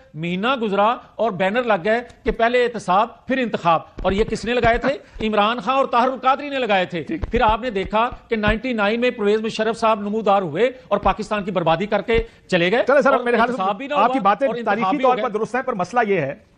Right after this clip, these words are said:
Speaker 2: इस सारी बहस का, मसला ये है कि आप जब तक बेनिफिशियरी हैं, तब तक आपको एतराज नहीं है। अगर आपके खिलाफ कुछ हो, तो आपको बहुत एतराज है। मैं उस पर अब मजीद बात नहीं करना चाहता, ये तारीख का बड़ा लंबा हो जाएगा। मेरे आखिरी दो सवाल, मियां साहब, क्या तरीके इंसाफ से बातचीत हो रही है? आप, आपने कहा कि बेचारी हुकूमत है, so इसका मतलब आपके पल्ले तो कुछ नहीं है,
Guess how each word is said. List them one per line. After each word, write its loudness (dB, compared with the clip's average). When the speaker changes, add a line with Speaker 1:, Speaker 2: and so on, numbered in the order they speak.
Speaker 2:
इस -2
सारी 2
बहस -2
का, -12
मसला 2
ये 2
है 2
कि -2
आप 0
जब -2
तक -4
बेनिफिशियरी -2
हैं, 0
तब 2
तक 2
आपको 0
एतराज -6
नहीं -18
है। -20
अगर 4
आपके 2
खिलाफ 0
कुछ -8
हो, -4
तो 4
आपको 2
बहुत 0
एतराज 2
है। -2
मैं 0
उस 2
पर 4
अब 0
मजीद 0
बात 2
नहीं -4
करना 2
चाहता, 0
ये 0
तारीख 0
का -2
बड़ा 0
लंबा 0
हो 0
जाएगा। 0
मेरे 2
आखिरी 0
दो 0
सवाल, 0
मियां 4
साहब, -2
क्या 4
तरीके 0
इंसाफ 2
से 2
बातचीत -2
हो 0
रही 0
है? 2
आप, 0
आपने 2
कहा 0
कि -2
बेचारी 0
हुकूमत -4
है, 2
so -4
इसका -6
मतलब -2
आपके 2
पल्ले -2
तो -4
कुछ -4
नहीं -4
है, -12